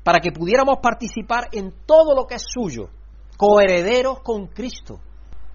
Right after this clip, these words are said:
Si yo tengo cuatro hermanos, somos cuatro. Cuando murió mi madre, todo lo que tenía mi madre pasó a nos-, a nosotros cuatro. Somos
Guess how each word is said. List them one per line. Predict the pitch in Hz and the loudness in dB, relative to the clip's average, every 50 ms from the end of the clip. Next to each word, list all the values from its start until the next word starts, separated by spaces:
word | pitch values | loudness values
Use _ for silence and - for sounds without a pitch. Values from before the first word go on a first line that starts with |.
| - - | -12 -10
Si | - - 185 | -8 -8 -6
yo | 160 185 214 226 220 214 | -4 -2 -2 -2 -4 -6
tengo | - 196 196 202 208 220 226 208 - - - - - - - - - | -6 -8 -6 -4 -2 -2 -4 -4 -8 -16 -20 -20 -20 -20 -20 -18 -8
cuatro | - 175 185 180 190 185 | -4 -4 -4 -4 -4 -6
hermanos, | 180 170 147 120 101 87 - - - - - - - - - - - | -4 -2 -4 -4 -4 -8 -14 -18 -20 -20 -20 -20 -20 -20 -20 -20 -14
somos | - - 170 190 170 | -10 -6 -6 -6 -6
cuatro. | - - 160 135 117 95 95 - - - - - - - - - - - - | -2 -2 0 0 0 -2 -8 -16 -20 -20 -20 -20 -20 -20 -20 -20 -20 -18 -14
Cuando | 110 127 131 135 | -10 -8 -8 -6
murió | 135 135 175 214 | -4 -2 -2 -2
mi | 220 214 | -2 -2
madre, | 202 190 170 160 160 185 233 - - - - - - - - - - - - - - - - | 0 0 0 0 0 -2 -8 -14 -18 -20 -20 -20 -20 -20 -20 -20 -20 -20 -20 -20 -20 -14 -8
todo | - 151 156 | -4 -2 -2
lo | 165 165 | -2 -2
que | 165 160 | -2 -4
tenía | 156 156 156 165 165 | -6 -6 -6 -6 -6
mi | 165 156 | -6 -4
madre | 151 170 190 202 180 | -4 -4 -4 -4 -6
pasó | - 143 - - | -8 -10 -10 -8
a | 170 | -8
nos-, | 165 160 - - | -8 -10 -10 -12
a | - | -14
nosotros | - - - 190 180 196 - | -12 -10 -10 -10 -10 -12 -14
cuatro. | - - 196 180 156 - 117 101 - - - - - - - - | -10 -8 -8 -8 -8 -8 -12 -16 -18 -20 -20 -20 -20 -20 -20 -16
Somos | - - - 190 214 220 - | -10 -6 -4 -4 -4 -4 -6